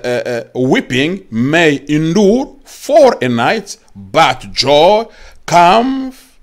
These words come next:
in the morning. » Ne vous en faites pas, je vais transmettre. « Weeping may endure. » C'est-à-dire, euh, euh, euh, la, les soirs arrivent les pleurs, voilà. C'est, c'est, c'est comme, comme, comme ça se dit en français. « For a night », le noir,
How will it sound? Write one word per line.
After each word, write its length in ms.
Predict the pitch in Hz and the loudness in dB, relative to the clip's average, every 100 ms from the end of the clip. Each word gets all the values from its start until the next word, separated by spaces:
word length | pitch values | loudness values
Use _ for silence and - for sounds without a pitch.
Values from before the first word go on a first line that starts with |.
| - - - _ _ _ - | -20 -20 -20 _ _ _ -2
in 220 | 170 190 | 0 2
the 120 | 139 | 0
morning. » 880 | 139 151 175 214 202 160 113 92 80 - - _ _ _ _ _ _ _ _ _ - | 0 0 2 6 6 6 2 -4 -10 -18 -20 _ _ _ _ _ _ _ _ _ -20
Ne 60 | |
vous 100 | 87 | -12
en 80 | 101 | -10
faites 240 | - 107 - | -8 -10 -6
pas, 260 | 113 208 196 | -6 -6 -12
je 60 | 90 | -14
vais 120 | 101 | -14
transmettre. « 580 | 95 90 85 104 - 90 | -14 -16 -16 -16 -18 -14
Weeping 500 | 104 123 107 101 117 _ _ - - | -12 -10 -12 -12 -14 _ _ -20 -16
may 380 | 90 131 131 - | -8 -6 -6 -8
endure. » 560 | 110 113 110 110 87 85 _ - - | -8 -6 -4 -4 -6 -12 _ -20 -18
C'est-à-dire, 380 | - 135 139 135 - _ _ _ | -6 -2 0 -2 -6 _ _ _
euh, 220 | 127 131 123 | -6 -6 -4
euh, 260 | 131 123 117 123 | -2 -2 -4 -6
euh, 380 | 117 113 123 123 - | -6 -6 -6 -8 -6
la, 300 | 117 117 120 117 - | -2 -2 -6 -12 -10
les 200 | 117 147 | -4 -2
soirs 380 | 147 - 285 226 | -2 2 2 4
arrivent 280 | 131 156 147 | 4 4 2
les 100 | 123 | -2
pleurs, 320 | 120 123 90 80 | -2 -2 -2 -6
voilà. 320 | 101 120 196 _ - | -8 -8 -10 _ -20
C'est, 280 | - 87 80 | -14 -14 -14
c'est, 160 | - | -18
c'est 180 | - - | -18 -10
comme, 220 | 117 95 - | -8 -8 -10
comme, 160 | 110 98 | -12 -10
comme 180 | 113 110 | -10 -10
ça 120 | 98 | -12
se 140 | - | -12
dit 140 | 98 107 | -10 -10
en 60 | |
français. « 420 | 92 90 90 127 - - - - - _ | -10 -14 -12 -12 -12 -20 -20 -20 -20 _
For 380 | - - 233 226 | -8 2 4 4
a 80 | 131 | 0
night », 380 | 127 113 95 - | 0 -2 -4 -10
le 100 | 98 | -10
noir, 320 | 101 139 185 | -6 -4 -4